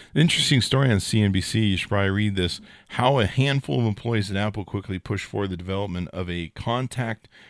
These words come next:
tracing A P I in collaboration with Google in less than a month. This is an extraordinary story. Uh, if you haven't got a chance to do it, I think it's awesome what they're doing. Um, and, uh,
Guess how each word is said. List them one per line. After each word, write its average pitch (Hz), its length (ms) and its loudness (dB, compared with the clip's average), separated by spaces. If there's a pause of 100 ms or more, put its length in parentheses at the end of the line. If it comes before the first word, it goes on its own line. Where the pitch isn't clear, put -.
(160)
tracing 123 600 -2
A 120 160 -4
P 135 200 -2
I 87 360 -4 (260)
in 95 80 -4
collaboration 98 640 -4
with 82 160 -6
Google 101 360 -2
in 87 60 -2
less 87 280 -6
than 80 100 -8
a 78 60 -6
month. 87 260 -6
This 92 160 -10
is 98 60 -12
an 87 80 -10
extraordinary 82 640 -4
story. 90 520 -4 (480)
Uh, 92 60 -4
if 85 120 -2
you 92 80 0
haven't 87 180 0
got 87 100 -2
a 78 80 -6
chance 95 380 -6
to 85 240 -6
do 98 500 -2
it, 92 120 -2 (320)
I 101 80 -2
think 123 140 4
it's 85 100 -6
awesome 92 460 -2
what 87 140 -6
they're 90 100 -4
doing. 87 580 -4
Um, 85 520 -2 (680)
and, 95 540 4
uh, 90 460 2